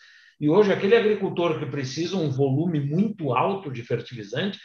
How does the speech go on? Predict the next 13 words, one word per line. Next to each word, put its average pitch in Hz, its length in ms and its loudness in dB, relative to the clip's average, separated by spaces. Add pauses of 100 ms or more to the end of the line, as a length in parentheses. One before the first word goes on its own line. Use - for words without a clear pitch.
(300)
ele 202 220 -2
não 508 220 0
pode 175 260 0
se 180 140 -4
dar 160 140 0
o 156 80 4
luxo 147 380 0
de 127 140 -4
comprar 135 460 2
o 131 80 2
fertilizante 127 720 -4
em 139 60 -6
agosto 123 720 -2